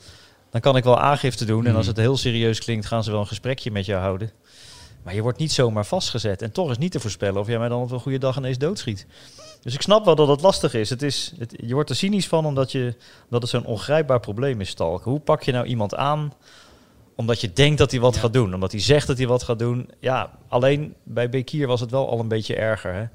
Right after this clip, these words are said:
Speaker 2: De signalen
Speaker 1: Hij
Speaker 2: waren
Speaker 1: had al
Speaker 2: wel
Speaker 1: een
Speaker 2: heel
Speaker 1: straatverbod,
Speaker 2: duidelijk.
Speaker 1: hij had al een veroordeling op zijn naam. Ze waren al echt bang dat er wat kon gebeuren. Maar ja, Humera moest blijkbaar steken, steeds weer bij een andere agent hetzelfde verhaal ophangen, die weer er een nieuw briefje van maakte. En, ehm,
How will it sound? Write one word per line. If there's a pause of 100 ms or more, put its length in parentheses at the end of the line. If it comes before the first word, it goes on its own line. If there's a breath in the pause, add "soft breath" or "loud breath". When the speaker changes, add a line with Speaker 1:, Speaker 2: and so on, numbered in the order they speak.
(100)
Speaker 2:
De
signalen
Speaker 1:
Hij
Speaker 2:
waren
Speaker 1:
had
al
Speaker 2:
wel
Speaker 1:
een
Speaker 2:
heel
Speaker 1:
straatverbod,
Speaker 2:
duidelijk.
Speaker 1:
hij
had
al
een
veroordeling
op
zijn
naam.
Ze
waren
al
echt
bang
dat
er
wat
kon
gebeuren. (1700 loud breath)
Maar
ja, (520 loud breath)
Humera
moest
blijkbaar
steken,
steeds
weer
bij
een
andere
agent
hetzelfde
verhaal
ophangen,
die
weer
er
een
nieuw
briefje
van
maakte.
En,
ehm,